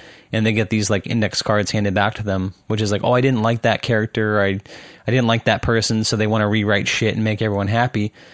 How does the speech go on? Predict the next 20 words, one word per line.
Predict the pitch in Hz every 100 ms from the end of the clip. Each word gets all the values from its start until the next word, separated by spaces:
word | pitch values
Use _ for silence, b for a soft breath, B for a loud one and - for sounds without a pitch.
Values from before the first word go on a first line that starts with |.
| B B B B
But | 135
Jonathan | 160 196 185 139
Blow | 135 185 165 123
has, | 123 120 104 -
was | 139 131
saying, | - 165 180 107 107 120
you |
know, | 110
in | 107
terms | 131 117
of | 104
what, | 107 -
what, | 113 117 -
how | 123
do | 120
you | 113
do | 101 104
deep | 101 95 127
work? | 147
Like, | 117 117